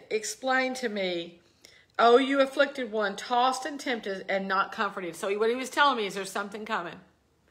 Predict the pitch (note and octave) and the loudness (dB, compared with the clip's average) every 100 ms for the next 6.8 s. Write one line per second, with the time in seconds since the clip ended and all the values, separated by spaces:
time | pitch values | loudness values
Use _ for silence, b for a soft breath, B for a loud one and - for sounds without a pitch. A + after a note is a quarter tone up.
0 | b b b b b G#3 G3 A3+ G#3+ A#3+ | b b b b b -6 0 -2 -2 -6
1 | B3 C4+ G#3 - F#3 _ _ _ _ _ | -8 -8 -10 -12 -20 _ _ _ _ _
2 | _ _ - G#3 G#3 F#3+ G3 F#3+ G#3 F#3 | _ _ -16 -8 -4 -4 -6 -10 -10 -10
3 | E3 E3+ - - _ _ _ _ _ _ | -12 -12 -12 -14 _ _ _ _ _ _
4 | _ b b b - F#3+ G#3+ F#3+ G3+ F#3+ | _ b b b -12 -6 -4 -4 -6 -10
5 | F#3 D#3+ - _ B B G3+ G#3 G#3 G3+ | -12 -12 -16 _ B B -2 0 0 -2
6 | G3+ F#3+ G3 - F#3+ G3+ B3 C4+ | -4 -4 -8 -4 -4 -2 -6 -10